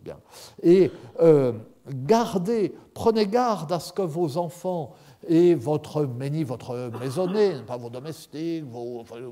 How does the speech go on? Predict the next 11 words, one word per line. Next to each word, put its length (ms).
tous 140
ceux 100
qui 140
vivent 180
autour 300
de 80
vous, 240
euh, 220
ne 260
mangent 560
pas 520